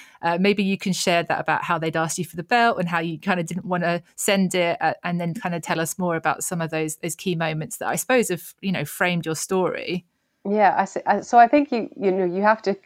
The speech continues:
Speaker 2: sort of bear in mind that I, I'd never purchased a Vogue magazine. I'd never read a Vogue
Speaker 1: <laughs>
Speaker 2: magazine. I, I knew that it was culturally significant, particularly, you know, maybe you could argue that the significance has gone down, um,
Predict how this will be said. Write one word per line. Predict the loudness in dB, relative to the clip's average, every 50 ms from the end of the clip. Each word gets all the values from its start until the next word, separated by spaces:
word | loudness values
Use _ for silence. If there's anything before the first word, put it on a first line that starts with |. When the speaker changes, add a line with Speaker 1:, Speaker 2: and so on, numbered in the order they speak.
| _ -10
Speaker 2:
sort | -2 0 2 2
of | 2 4
bear | 4 2 4
in | 2 0
mind | -2 -2 -4 -4 -2 0
that | 0 0 2
I, | 4 2 2 2
I'd | 2 0 0 2
never | 2 2 2 2 2 -2 -4
purchased | -2 0 0 0 -2 -4 -10 -8
a | -6
Vogue | -2 0 0 0 0
magazine. | -2 -4 -6 -6 -6 -8 -8 -8 -8 -10 -12 _ _ _ _ _ -2
I'd | 0 2
never | 4 4 4 2 4
read | 6 6 6 6
a |
Vogue | 4 0 -2 -2 -2 -2
Speaker 1:
<laughs> |
Speaker 2:
magazine. | -2 -2 -2 -4 -4 -2 -2 0 0 -2 -4 _ -16 -20 -20 -4 4
I, | 6 8 8 8 8 6 4
I | 4 4 6
knew | 6 4 6 6 6 6 6 4 6
that | 4 4 4
it | 4 2
was | 0 -2 -2 -2 -2
culturally | 2 4 6 6 6 4 0 0 0 0 -2
significant, | -2 -4 -4 -2 -2 -2 -2 -2 -2 -2 -2 -2 -2
particularly, | -2 -2 -2 0 -2 -4 0 0 0 2 2 2 2 2 2 2 0 0
you | -2 0
know, | 0 0 -2 0
maybe | 0 2 4 4 4 4 2 2
you | 2 2
could | 0 0 2
argue | 2 2 2 0 -2 -2
that | -4 -4 -4
the | -6 -8
significance | -8 -6 -4 -4 -4 -4 -4 -8 -8 -6
has | -8 -10
gone | -4 0 0 0 2 2
down, | 2 4 4 4 4 2 0 -2 -8 _ _ _ _ _ _ _ _ _ _
um, | 4 6 6 6 4 2 -2 -6 -8